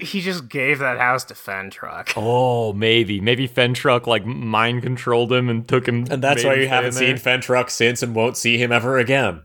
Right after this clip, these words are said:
Speaker 2: I think he comes back in this season <laughs> later, actually. <laughs>
Speaker 1: We've already seen, um, the, the lady from
Speaker 2: Loretta?
Speaker 1: Jack Estonia. Yeah,
Speaker 3: Yeah.
Speaker 1: Loretta. We've already seen her,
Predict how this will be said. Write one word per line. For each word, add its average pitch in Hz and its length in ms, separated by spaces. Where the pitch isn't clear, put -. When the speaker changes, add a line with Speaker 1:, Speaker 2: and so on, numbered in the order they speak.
Speaker 2:
I - 140
think 202 240
he 269 100
comes 131 340
back 101 340
in 98 100
this 101 180
season 120 540
<laughs> 127 80
later, 120 380
actually. 123 760
<laughs> - 160
Speaker 1:
We've 202 800
already 247 280
seen, 190 540
um, 123 680
the, 123 560
the 147 160
lady 117 560
from 110 100
Speaker 2:
Loretta? 107 440
Speaker 1:
Jack 113 120
Estonia. 120 440
Yeah, 101 340
Speaker 3:
Yeah. 156 180
Speaker 1:
Loretta. 104 240
We've 117 120
already 147 220
seen 127 240
her, 113 420